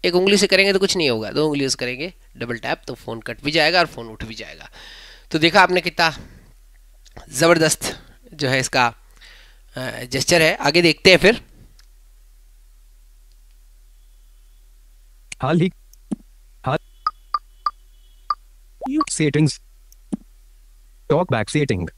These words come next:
Speaker 2: टॉक बैक में मौजूद नई सुविधाएं। टॉक बैक के हाथ के नए जेस्चर, हाव भाव, किसी वीडियो या संगीत एप्लीकेशन। अगर आप टॉक बैक के बोलकर दिए जाने वाले सुझावों को कुछ समय तक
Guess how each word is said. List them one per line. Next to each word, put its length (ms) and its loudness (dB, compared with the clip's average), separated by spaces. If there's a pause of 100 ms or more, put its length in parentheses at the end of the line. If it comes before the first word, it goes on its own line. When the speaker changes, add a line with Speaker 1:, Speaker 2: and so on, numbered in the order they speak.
(180)
Speaker 2:
टॉक 220 -2
बैक 200 -2
में 80 0
मौजूद 360 0
नई 160 -2
सुविधाएं। 440 -2 (3250)
टॉक 220 0
बैक 160 -2
के 80 0 (1800)
हाथ 100 0
के 160 -4
नए 180 0
जेस्चर, 420 -2 (160)
हाव 180 0
भाव, 260 -4 (520)
किसी 240 0
वीडियो 320 2
या 120 0
संगीत 380 -2
एप्लीकेशन। 640 -4 (1600)
अगर 260 0
आप 200 -4
टॉक 160 -2
बैक 160 -2
के 100 0
बोलकर 320 0
दिए 180 0
जाने 200 -2
वाले 240 0
सुझावों 340 -2
को 100 -2
कुछ 160 -4
समय 300 -2
तक 140 -4